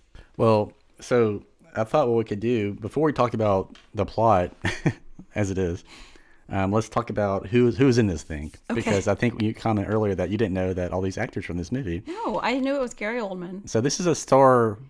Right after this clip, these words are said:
Speaker 1: this is a star-driven movie
Speaker 2: Yeah.
Speaker 1: for the time, right? I mean, this, it, it'd be like, if this is made today, it'd be like Ocean's Eleven, is my comparison.
Speaker 2: Yeah.
Speaker 1: Except, you know, with Dracula. <laughs> So, um, I guess we'll just go through order. So Gary Oldman,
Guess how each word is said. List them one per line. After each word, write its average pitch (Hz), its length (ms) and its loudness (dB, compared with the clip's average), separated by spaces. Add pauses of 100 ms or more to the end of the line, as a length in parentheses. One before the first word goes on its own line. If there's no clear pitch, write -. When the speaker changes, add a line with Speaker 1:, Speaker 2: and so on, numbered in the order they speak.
(160)
Speaker 1:
this 170 200 -6
is 165 80 -4
a 139 80 -4
star-driven 117 1000 2
movie 87 340 -4 (120)
Speaker 2:
Yeah. 381 140 -8
Speaker 1:
for 110 120 -4
the 98 80 -2
time, 80 340 -6
right? 92 180 -6
I - 40 -10
mean, 101 240 -2
this, 123 200 2
it, 113 180 0
it'd 127 140 2
be 139 100 2
like, 110 160 2
if 107 80 -2
this 135 100 -2
is - 60 -4
made 120 160 -2
today, 101 220 0
it'd 101 80 2
be 104 60 0
like 92 140 -2
Ocean's 90 240 -2
Eleven, 85 380 -8 (920)
is 92 140 -6
my 92 140 -2
comparison. 80 500 -10 (300)
Speaker 2:
Yeah. 349 160 -6 (340)
Speaker 1:
Except, - 320 -6
you 87 80 -6
know, 85 80 -4
with 85 120 -4
Dracula. 85 420 -8
<laughs> - 60 -18 (1400)
So, 104 380 2 (600)
um, 98 440 -4 (160)
I 95 120 -4
guess 120 160 -2
we'll 117 80 0
just 107 120 -6
go 110 140 0
through 101 200 -2
order. 90 300 -2
So 92 380 0 (240)
Gary 127 240 6
Oldman, 117 520 2